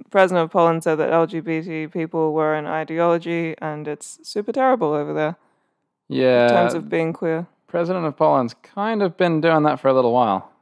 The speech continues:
Speaker 1: Yeah, but, like, it's come back in the news, so I assume it's gotten a bit worse.
Speaker 2: Okay. I think it's
Speaker 1: Uh,
Speaker 2: just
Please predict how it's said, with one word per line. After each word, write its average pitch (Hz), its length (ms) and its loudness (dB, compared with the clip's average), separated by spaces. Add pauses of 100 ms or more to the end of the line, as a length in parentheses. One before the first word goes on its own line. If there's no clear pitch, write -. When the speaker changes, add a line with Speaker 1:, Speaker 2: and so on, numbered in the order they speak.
Speaker 1:
Yeah, 180 340 4
but, 165 180 2
like, 170 240 2
it's - 260 -10
come 190 260 0
back 160 260 2
in 156 100 -4
the 156 80 -4
news, 156 320 -4
so 165 80 -4
I 156 60 2
assume 160 240 -2
it's 147 100 -10
gotten 160 220 -4
a 160 60 -6
bit - 180 -4
worse. 160 440 -4 (320)
Speaker 2:
Okay. 107 300 -2 (280)
I 170 140 0
think 170 120 2
it's 165 100 2
Speaker 1:
Uh, 165 60 0
Speaker 2:
just 190 140 -2